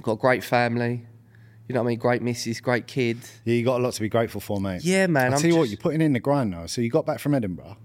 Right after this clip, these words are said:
Speaker 1: Yeah.
Speaker 2: done an hour show
Speaker 1: Yeah.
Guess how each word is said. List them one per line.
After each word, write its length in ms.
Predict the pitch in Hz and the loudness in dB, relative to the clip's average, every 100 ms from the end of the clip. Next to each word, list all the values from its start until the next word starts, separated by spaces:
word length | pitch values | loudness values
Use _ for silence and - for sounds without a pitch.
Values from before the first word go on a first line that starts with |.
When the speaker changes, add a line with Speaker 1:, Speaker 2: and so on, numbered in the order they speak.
| - - | -16 -4
Speaker 1:
Yeah. 320 | 127 117 110 - _ - - - - _ _ - _ | -2 -2 -4 -12 _ -20 -20 -20 -20 _ _ -20 _
Speaker 2:
done 200 | 127 127 | 0 0
an 80 | - | 0
hour 240 | 139 156 147 | 0 2 2
show 460 | - 127 120 107 - - _ _ | 2 2 2 -2 -8 -20 _ _
Speaker 1:
Yeah. 300 | 131 127 117 | -2 0 0